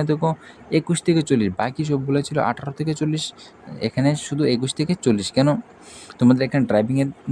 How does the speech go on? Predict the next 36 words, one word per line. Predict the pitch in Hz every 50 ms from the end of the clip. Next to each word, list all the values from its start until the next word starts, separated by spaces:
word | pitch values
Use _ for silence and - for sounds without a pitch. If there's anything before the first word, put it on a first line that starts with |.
| 123
জন্য | 135 135 143 147 147 135
তোমাদের | 127 113 110 127 131 123
একটু | 117 - 143 139 - - - 113
এজটা | 110 110 113 - 139 135 127
একটু | - - 160 - - - 113
একুশ | 110 117 113 - -
থেকে | 143 147 147 -
শুরু | 127 113 104
হয়েছে, | 95 90 87 90 -
ঠিক | 139 143 156
আছে? | 139 107 - 117
তার | 113 120
জন্য | 131 143 147 143 -
পাঁচ | 143 151 156 147
বছরের | 135 123 127 120 123
কিছু | 127 131 135 123
রি-, | 123 127 123 - 120
রিল্যাক্সেশন | 110 120 131 127 120 120 113 - 110 101 107
রয়েছে | 120 123 123 - 143 143
তোমার | 139 127 113 104
এসসি, | - - - 110
এসটিদের | - - - 113 107 113 110 120
জন্য, | 127 131 135 139 - - - - - - -
এক্স | 101 - -
সার্ভিসম্যানদের | 110 110 104 104 101 98 98 95 95 92 92
জন্য। | 95 90 87 - - - 123
এখানেও | 127 - 165 170 170 170
তোমাদের | 170 170 170 165 151 147
ফি | - 151 147 151
দেখতে | 151 - - 151
পাচ্ছ | 151 151 151 139 - -
চারশো | 127 123 - - 143 143
টাকা | 139 139 135 135
তোমার | 131 127 120 117
ইউআরদের | 120 120 123 127 127 135 139 139
জন্য | - 147